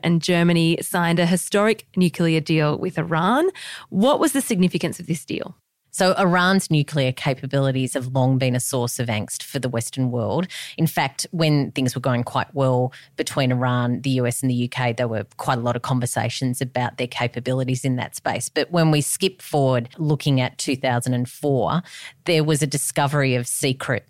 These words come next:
Speaker 2: nuclear facilities in Iran, and that kicked off a round of engagement with the
Speaker 1: Mm.
Speaker 2: West. Lots of ups and downs in that engagement. There were talks that started, talks that were abandoned, missiles that were tested by Iran. It was really such a fraught time then.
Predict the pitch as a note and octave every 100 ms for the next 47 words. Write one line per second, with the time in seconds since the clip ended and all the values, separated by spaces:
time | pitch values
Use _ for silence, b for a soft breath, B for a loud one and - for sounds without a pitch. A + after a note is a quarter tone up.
0 | - D3 C3+ - C3 B2 - - C3 B2
1 | A#2 D2 B2+ B2+ C3 B2+ B2 A#2+ B2 C3+
2 | - - D#3 - C#3 - B2+ B2+ B2+ B2
3 | B2 A#2+ C3 B2 B2 C3+ C3 C#3 C3+ C3+
4 | F#3 F3 E3+ E3 B B B F3 E3 E3
5 | - D3 A#2+ - C#3 C3 B2 A#2 F2 B2
6 | - - - D3+ C3 A#2+ B2 C3 B2 C3
7 | - C3+ B2 - C3 - - - D3+ C#3
8 | C3+ C3 - B2+ - - B2+ B2 C3 C3+
9 | C3+ C3 B2+ B2 A#2+ _ _ _ D#3+ D3+
10 | - C3+ B2+ - - C3 - D3 - C#3+
11 | - C#3 C3 B2+ B2+ B2+ B2+ - D3 D#3
12 | D3 B2+ - C3 - C3 C3 G#2+ - B2
13 | A#2+ B2 A#2